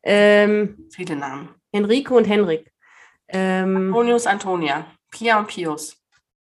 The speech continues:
Speaker 1: äh, oder Pia und Lia oder so. Oder Pia und Lisa, also wer sich so
Speaker 2: Ja,
Speaker 1: was aussieht, weiß ich auch nicht.
Speaker 2: Ja, Pia und Lisa,
Speaker 1: Verrückt.
Speaker 2: die, die
Speaker 1: Richtig.
Speaker 2: Kombination.
Speaker 1: Voll verrückt. Ja.
Speaker 2: Ja.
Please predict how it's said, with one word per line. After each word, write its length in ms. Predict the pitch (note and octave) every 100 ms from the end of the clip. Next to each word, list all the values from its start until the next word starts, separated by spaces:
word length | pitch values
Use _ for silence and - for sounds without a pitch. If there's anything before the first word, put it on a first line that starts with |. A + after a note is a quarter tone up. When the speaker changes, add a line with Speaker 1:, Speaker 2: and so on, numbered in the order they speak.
| _ _ -
Speaker 1:
äh, 480 | F3+ F#3 F#3 F3+ F#3 _ _ _ _ - _ _ _ _ -
oder 100 | F3+
Pia 340 | - A#3 G#3
und 60 | F#3+
Lia 460 | F#3 A3+ F#3 D3+
oder 180 | C#3+ D#3+
so. 260 | D#3+ D#3 D#3 _ _ _ _ _ _
Oder 100 | D3
Pia 200 | C#3+ F#3+ E3+
und 40 |
Lisa, 280 | E3 G3+ E3
also 260 | C3 - C3+
wer 160 | C3+ C#3+
sich 140 | D3+
so 100 | E3+
Speaker 2:
Ja, 60 | E3
Speaker 1:
was 60 | -
aussieht, 280 | C#3+ E3
weiß 100 | D3
ich 60 | D3
auch 40 | D#3
nicht. 140 | C#3 - -
Speaker 2:
Ja, 320 | D3+ C#3+ C#3+ -
Pia 220 | - D#3+
und 100 | D3+ D3
Lisa, 200 | E3+ D#3+
Speaker 1:
Verrückt. 260 | D#3+ D3+ - E3
Speaker 2:
die, 120 | -
die 180 | - F3+
Speaker 1:
Richtig. 120 | F3+
Speaker 2:
Kombination. 800 | C4 F#3+ G3 F#3 - F3+ F3+ F3+ - D4+ - - - - - - _
Speaker 1:
Voll 360 | - - E3 E3
verrückt. 720 | - E3 D#3+ D#3+ D#3 - - _ _ - - - _ -
Ja. 80 |
Speaker 2:
Ja. 380 | E3 D3+ D3+ C#3